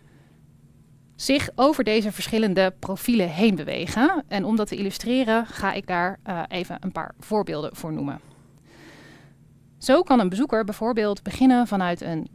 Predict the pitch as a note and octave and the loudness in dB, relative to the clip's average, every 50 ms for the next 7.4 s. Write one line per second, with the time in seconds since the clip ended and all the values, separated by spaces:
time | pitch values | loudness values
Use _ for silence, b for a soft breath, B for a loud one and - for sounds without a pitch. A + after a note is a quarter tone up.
0 | - - _ - G#3 F#3+ E3+ - - - - D#3 - - - - F#3+ F#3 F3+ - | -20 -14 _ 0 2 2 2 0 -2 -6 -8 -8 -10 -14 -10 -8 -6 -4 -2 2
1 | G#3+ C4 B3+ - G#3+ C4 C#4 C4+ - C4+ C4+ - - G#3 - G#3 G3+ G3 E3 E3 | 4 4 4 4 4 4 4 6 4 0 -2 -2 -4 -4 -2 0 0 0 -2 -2
2 | F3+ F#3 G#3+ B3+ C4 A3 G#3 G3 - G3+ F#3+ E3+ F#3 F3+ F3+ F#3 - - - F3+ | 0 2 4 4 4 2 0 -2 -4 -6 -4 -2 -2 -2 -2 -2 -4 -6 -8 -8
3 | F3+ - F3+ F3 - E3+ D#3+ E3 - - - - D#3+ - - F3 F3 A#3 C4+ D#4 | -8 -8 -10 -10 -10 -10 -8 -8 -8 -10 -10 -12 -12 -12 -6 0 2 6 8 8
4 | F4 F4 - - - - - - B3+ C4 D4 E4 - - F#3+ F#3+ F#3+ - G3 G3+ | 8 6 4 -4 -10 -12 -6 -2 -2 0 0 0 -2 -2 -2 -2 -2 -2 -2 -2
5 | G3 F#3 F#3+ F#3 F#3 F#3+ F3 F#3 F#3 - - C4 C4 C4+ C4 G#3 G3+ - - F3 | -2 -2 -2 -2 -4 -4 -6 -8 -8 -4 -2 -2 0 0 0 -2 -4 -8 -8 -6
6 | E3+ E3 F#3 G#3+ B3+ B3+ F3 F#3+ - - - F#3 F3+ - - F#3+ F#3+ F3+ F3 E3 | -4 -4 -2 -2 -2 -2 -4 -6 -8 -10 -10 -8 -6 -4 -4 -2 -2 -2 -4 -6
7 | - C3 - - - - - | -8 -12 -12 -12 -12 -12 -14